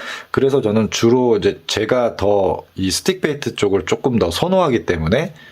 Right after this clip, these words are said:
그래서 이제 이 육 피트 육 인치를 쓰는 겁니다. 어, 그렇게 해서 요거, 요거에 이제 물려 쓰는 릴은 이십일 질리언 에스브이티 더블.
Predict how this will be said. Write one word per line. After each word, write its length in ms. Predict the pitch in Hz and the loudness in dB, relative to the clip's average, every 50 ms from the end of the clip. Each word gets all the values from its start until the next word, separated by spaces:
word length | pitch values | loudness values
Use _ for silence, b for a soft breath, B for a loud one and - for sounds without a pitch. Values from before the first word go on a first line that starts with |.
| B B B | B B B
그래서 260 | - - 98 90 92 95 | -6 -4 -2 0 0 0
이제 160 | 87 85 78 | 0 -2 -2
이 260 | 67 71 76 76 76 | -4 -4 -6 -4 -2
육 160 | 92 104 - | -2 -2 -2
피트 240 | - 135 139 - 95 | -4 -4 -4 -2 -2
육 180 | 82 82 80 90 | -2 -2 -2 -2
인치를 680 | 90 82 85 - - 73 69 67 69 - 67 82 85 | -2 -2 -4 -4 -6 -6 -6 -6 -8 -4 -4 -4 -2
쓰는 260 | 85 - 156 170 156 | 0 0 0 0 0
겁니다. 360 | 113 87 - 71 73 71 - - _ _ - | 0 -2 -4 -8 -12 -14 -14 -16 _ _ -16
어, 240 | - - 69 69 - - | -14 -14 -14 -14 -10 -6
그렇게 160 | - 92 85 | -4 -4 -4
해서 180 | 90 - 92 85 | -2 -2 0 0
요거, 400 | 78 80 80 82 95 113 147 156 B B B B B B B B B B B B B - | 0 0 0 0 0 0 -2 -4 B B B B B B B B B B B B B 0
요거에 300 | 127 135 151 160 165 - | 2 4 4 4 4 4
이제 140 | 131 127 | 4 2
물려 260 | 120 104 110 120 135 139 | 2 2 2 4 2 2
쓰는 440 | 139 - 139 135 127 127 127 117 | 2 2 2 4 4 4 2 2
릴은 440 | 98 101 104 107 127 160 180 185 190 220 - - _ _ _ _ _ _ _ _ _ _ _ _ _ _ _ - - - _ _ - - _ _ _ - B B B B B B B - | 2 2 2 2 2 2 0 0 -2 -6 -8 -12 _ _ _ _ _ _ _ _ _ _ _ _ _ _ _ -20 -20 -20 _ _ -20 -20 _ _ _ -16 B B B B B B B 0
이십일 340 | 107 120 120 135 135 127 | 0 0 2 0 -2 -2
질리언 480 | 117 - - 110 107 107 107 107 101 87 | 0 0 0 2 4 4 4 2 2 0
에스브이티 600 | 80 92 87 - 117 95 95 92 85 - - - | -2 -2 -2 -2 -2 0 0 -2 -2 -4 -6 -6
더블. 340 | - 90 82 - - - - | -4 -4 -4 -4 -6 -10 -10